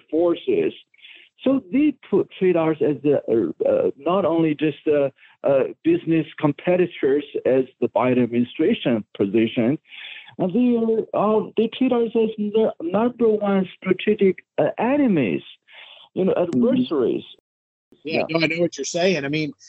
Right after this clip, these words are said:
Speaker 2: I mean, really, you know, Christ reminds us we are, we are sheep among wolves,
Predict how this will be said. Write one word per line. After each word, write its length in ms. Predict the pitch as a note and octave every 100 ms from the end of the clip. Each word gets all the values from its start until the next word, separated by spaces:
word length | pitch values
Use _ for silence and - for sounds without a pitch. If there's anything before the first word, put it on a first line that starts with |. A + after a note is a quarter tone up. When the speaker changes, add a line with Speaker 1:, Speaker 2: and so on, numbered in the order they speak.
| - _ _ -
Speaker 2:
I 40 |
mean, 180 | F3+ E3+
really, 340 | G3+ G#3+ F#3+ F#3
you 100 | E3+
know, 100 | E3
Christ 440 | - F#3+ A3+ -
reminds 500 | G3+ F#3 F3+ G#3+ D#3
us 180 | C#3+ -
we 220 | D#3+ F#3
are, 100 | F3+ - - -
we 160 | F3
are 120 | G3 C#3+
sheep 520 | - - F#3+ A3 - -
among 360 | F3 E3 E3+ E3
wolves, 800 | D3+ F3+ F#3 - - B2 -